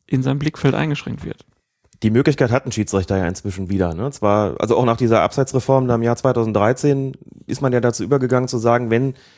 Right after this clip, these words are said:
Speaker 2: er wirklich in sich in diesem Sichtfeld bewegt und da offensichtlich die, offensichtlich die Hand-, wiederum natürlich die Handlung des Torwarts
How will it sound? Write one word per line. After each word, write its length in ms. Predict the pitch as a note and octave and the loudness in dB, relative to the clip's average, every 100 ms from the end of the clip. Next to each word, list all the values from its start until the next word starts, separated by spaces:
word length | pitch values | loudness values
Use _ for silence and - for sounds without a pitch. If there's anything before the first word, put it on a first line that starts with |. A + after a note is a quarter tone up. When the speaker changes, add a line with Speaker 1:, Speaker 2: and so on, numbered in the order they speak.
| _ _ _ _ - | _ _ _ _ -2
Speaker 2:
er 140 | A2+ | 2
wirklich 260 | C#3+ D#3 C3+ | 2 2 0
in 80 | |
sich 140 | B2+ C#3 | 0 0
in 80 | B2+ | 0
diesem 200 | A#2+ A#2 | 0 2
Sichtfeld 800 | B2 D3+ - - A2+ G#2 - - | 0 0 -6 0 4 4 0 -4
bewegt 500 | G#2+ G#2 G2 - - | -2 2 0 -2 -8
und 140 | A2 A2+ | -2 0
da 80 | |
offensichtlich 640 | A2 D3 D#3+ C3+ C#3+ C3+ - | 2 0 2 0 0 -2 -4
die, 160 | - | -2
offensichtlich 640 | - F#3+ F#3 C3+ A2+ G#2 F#2 | 0 2 2 2 0 -4 0
die 140 | G#2+ | -2
Hand-, 180 | G#2 G#2 | -2 0
wiederum 300 | B2 A#2 C3+ | 0 2 0
natürlich 260 | C3 C#3 | -2 -4
die 140 | C3+ A2 | -2 -2
Handlung 340 | B2+ E3 D#3+ | 0 0 -2
des 140 | A#2+ - | -4 0
Torwarts 520 | D3+ D3 C#3+ C#3 | 2 4 2 0